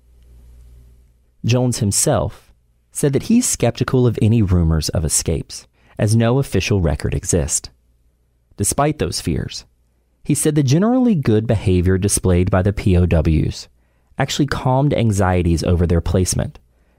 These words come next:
and the residents grew accustomed, as much as they could, to their presence.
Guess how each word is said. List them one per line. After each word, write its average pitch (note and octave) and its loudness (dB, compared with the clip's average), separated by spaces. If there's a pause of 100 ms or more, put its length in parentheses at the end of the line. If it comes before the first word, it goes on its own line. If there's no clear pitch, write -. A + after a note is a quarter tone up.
and G#2+ 2
the A2 2
residents G#2+ 0
grew G#2 2
accustomed, - -2 (460)
as F#2+ -2
much G2 0
as E2 -2
they A#2+ -2
could, F#2 -2 (480)
to B2+ -4
their A#2 2
presence. - -2